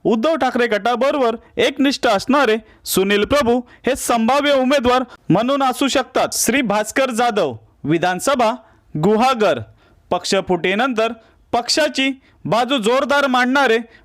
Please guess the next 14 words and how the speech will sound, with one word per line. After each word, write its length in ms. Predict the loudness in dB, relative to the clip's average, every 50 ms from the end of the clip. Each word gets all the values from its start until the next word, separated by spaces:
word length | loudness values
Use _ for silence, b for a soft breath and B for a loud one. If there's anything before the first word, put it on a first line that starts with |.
| B
भास्कर 420 | -4 -2 -2 -2 -2 -2 -2 -2 0
जाधव 380 | 0 -2 0 0 0 0 -2 -2 -6 b b b b b
हे 140 | -2 -2 0
विधानसभा 640 | 0 -2 -2 0 0 -2 0 -2 -2 0 0 0
गुहागरचे 720 | 0 0 0 0 2 2 2 2 0 -2 -2 -2 -2 -2 -2 -4 b b b b b
संभाव्य 580 | -4 0 0 0 0 0 0 0 0 2 2 2
उमेदवार 440 | 0 2 2 0 0 2 2 2 0
असू 220 | 0 0 0 0
शकतात. 360 | 0 0 -2 -2 0 -2 -2 -2 -4 -14 _ _ _
श्री 340 | -8 -4 -2 0 0 2 2
राजन 380 | 2 2 0 0 0 0 -2 0
साळवी, 420 | 0 2 2 2 2 0 -2 -4 -6 -10 -16 _ _ _ _
विधानसभा, 600 | -2 0 0 0 -2 -2 -2 -2 -2 0 0 0 -2 -2 -8 b b b b b _ -6
राजापूर. 580 | -4 -2 -2 -2 -2 -2 -2 -2 -2 -2 -2